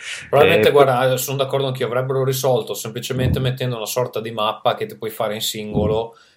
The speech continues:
Speaker 1: e che, eh, a ogni stazione ti dà una specie di missione diversa. E invece adesso le missioni ci sono, ma sono slegate, quindi o sai a memoria cosa devi fare, o giochi a caso e si sbloccano da sole, eh,
Speaker 2: Sì,
Speaker 1: un po'
Speaker 2: esatto, ci s-,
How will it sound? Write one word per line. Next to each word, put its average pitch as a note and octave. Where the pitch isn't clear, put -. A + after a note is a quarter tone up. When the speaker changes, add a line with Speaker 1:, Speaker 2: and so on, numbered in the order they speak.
Speaker 1:
e A2
che, G#2+
eh, F#2+
a G2+
ogni A2
stazione A2+
ti G#2+
dà G#2
una G#2+
specie G#2
di G#2+
missione G2+
diversa. F#2+
E A#2+
invece C#3+
adesso C3+
le B2
missioni B2+
ci C3+
sono, C#3+
ma C3+
sono A#2+
slegate, A2+
quindi A#2+
o B2+
sai A#2+
a A#2
memoria G#2+
cosa G2+
devi G#2
fare, A#2
o A2+
giochi B2+
a C3
caso G#2+
e G#2+
si G#2+
sbloccano G2
da F#2+
sole, F2
eh, G2+
Speaker 2:
Sì, A2
Speaker 1:
un G3
po' F3+
Speaker 2:
esatto, G3
ci F3
s-, -